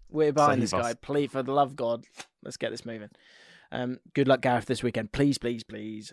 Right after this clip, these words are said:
Speaker 1: beat Rotherham. Uh, Joe, three three three zero, "Just got my mates to watch the White Teeth Chronicles. All four of us were crying by the end."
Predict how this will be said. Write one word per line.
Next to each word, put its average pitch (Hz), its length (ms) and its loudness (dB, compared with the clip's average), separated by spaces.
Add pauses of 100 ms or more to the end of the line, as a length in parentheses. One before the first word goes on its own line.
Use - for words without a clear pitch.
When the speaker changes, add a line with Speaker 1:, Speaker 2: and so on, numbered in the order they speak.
(140)
Speaker 1:
beat 113 220 -10
Rotherham. - 380 -14 (2000)
Uh, 131 200 2
Joe, 156 480 6 (420)
three 170 260 0
three 156 400 -4
three 156 380 -4
zero, 156 400 0
"Just 175 220 -6
got - 120 -2
my 160 100 2
mates 160 340 0
to 143 80 -6
watch 139 220 -4
the 147 180 -6
White 151 240 2
Teeth 151 220 -4
Chronicles. 143 520 -2
All 143 140 -2
four 170 280 2
of 135 100 2
us - 120 -8
were 127 80 -8
crying 151 520 -4
by 143 160 -2
the 147 140 -4
end." 139 280 -10